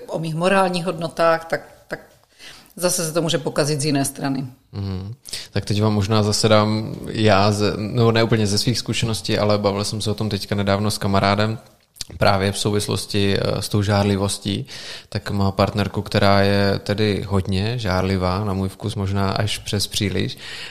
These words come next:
Speaker 2: A skutečně je to tak, že on, i když, eh, nevím, někde v, v obchodě se prostě podívá <laughs> na jinou ženu, nebo nedej bože na, na sociální síti někomu jako olajkuje jinému fotku, než třeba jí, tak už je jako oheň na střeše.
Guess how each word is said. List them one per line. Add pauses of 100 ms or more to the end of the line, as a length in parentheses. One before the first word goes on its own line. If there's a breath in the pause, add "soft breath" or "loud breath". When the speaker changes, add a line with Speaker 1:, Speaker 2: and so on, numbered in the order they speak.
(140 loud breath)
Speaker 2:
A
skutečně
je
to
tak,
že
on,
i
když,
eh, (360)
nevím,
někde
v, (180)
v
obchodě
se
prostě
podívá
<laughs>
na
jinou
ženu,
nebo (320 loud breath)
nedej
bože
na,
na
sociální
síti
někomu
jako
olajkuje
jinému
fotku,
než
třeba
jí,
tak
už
je
jako
oheň
na
střeše.